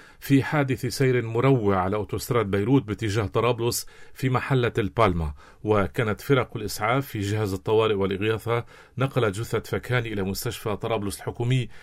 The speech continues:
ليتم العثور لاحقًا بعد عملية بحث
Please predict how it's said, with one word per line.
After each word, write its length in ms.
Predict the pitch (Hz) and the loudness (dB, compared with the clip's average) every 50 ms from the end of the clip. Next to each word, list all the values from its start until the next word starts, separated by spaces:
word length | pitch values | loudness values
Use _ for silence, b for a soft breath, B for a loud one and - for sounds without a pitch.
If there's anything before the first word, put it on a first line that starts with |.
| B B B - | B B B 0
ليتم 400 | 113 117 110 110 - 139 131 123 | 2 2 2 2 2 0 2 2
العثور 420 | 113 101 92 101 - - 120 110 | 0 0 -2 -4 -4 -4 -4 -4
لاحقًا 440 | 92 98 120 - - 127 - - 135 | -4 -4 -4 -4 -4 -6 -4 -2 -4
بعد 340 | 123 120 107 110 101 101 98 | -2 0 0 0 0 0 0
عملية 520 | 101 90 104 104 107 117 113 117 117 107 - - | 0 0 0 0 0 -2 0 -2 -2 -2 -2 -4
بحث 500 | 113 107 113 143 - - - - 95 85 | -4 -2 -2 -2 -2 -4 -4 -4 -4 -4